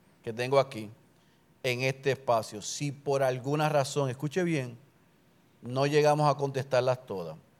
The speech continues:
y usted fue de esos que se quedó con su pregunta sin contestar,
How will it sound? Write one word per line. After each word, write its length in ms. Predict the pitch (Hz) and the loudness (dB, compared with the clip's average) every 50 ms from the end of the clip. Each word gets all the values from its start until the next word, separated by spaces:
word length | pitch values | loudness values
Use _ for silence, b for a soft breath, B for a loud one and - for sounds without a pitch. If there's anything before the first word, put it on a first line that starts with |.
| _ _ - | _ _ -12
y 80 | 113 113 | -12 -12
usted 260 | 117 - - 135 135 | -8 -2 0 0 0
fue 540 | 135 135 147 143 147 143 - - - - - _ _ _ _ _ _ _ _ _ _ _ _ _ _ _ | 0 2 4 6 6 6 4 0 -6 -14 -20 _ _ _ _ _ _ _ _ _ _ _ _ _ _ _
de 240 | - 117 123 127 131 | -4 -2 0 2 2
esos 220 | 135 131 147 143 139 | 2 0 -2 -4 -2
que 120 | 147 147 | -4 -4
se 140 | 135 143 127 | -4 -4 -6
quedó 420 | 131 127 123 127 131 131 131 131 | -4 -2 -2 0 -2 -2 -4 -8
con 140 | - 123 120 | -10 -10 -10
su 160 | - - 117 | -8 -8 -6
pregunta 400 | 123 123 117 123 131 131 131 139 | -4 -2 -2 -2 -2 -2 -2 -4
sin 120 | 139 147 139 | -2 -2 -4
contestar, 540 | 139 139 135 139 135 139 160 165 175 - | -4 -2 -2 -2 0 2 0 0 0 -2